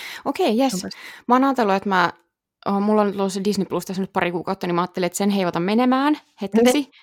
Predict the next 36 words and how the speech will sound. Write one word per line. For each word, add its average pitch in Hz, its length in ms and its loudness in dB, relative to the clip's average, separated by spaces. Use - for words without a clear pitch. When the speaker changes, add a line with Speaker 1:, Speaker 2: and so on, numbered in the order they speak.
Speaker 1:
niin 190 200 -2
nyt 208 100 2
mä 214 100 2
voisin 202 200 2
ottaa 185 360 0
just, 196 240 -8
ää, 180 300 -8
Seemoren 180 480 -6
kuukaudeksi, 180 480 -8
niin 180 80 -6
mä 175 80 -8
katsoisin - 380 -12
noin 185 140 -10
kaikki 202 340 -14
teho-osastot. 208 280 -2
Speaker 2:
Joo. 185 320 0
Ja 196 60 0
mä 214 60 2
en 220 80 2
tiedä, 202 140 2
onks 220 160 0
siellä 180 180 0
enää 170 220 -2
toi 170 320 0
se, - 240 -4
ää, 160 280 -2
Friday 165 360 -4
Night - 160 -8
Lights, 214 260 -4
niin 190 60 -4
voit 190 140 -6
sit - 120 -14
katsoa - 280 -8
senkin, 196 300 -4
Speaker 1:
Ah, 196 80 0
Speaker 2:
niin 214 60 -4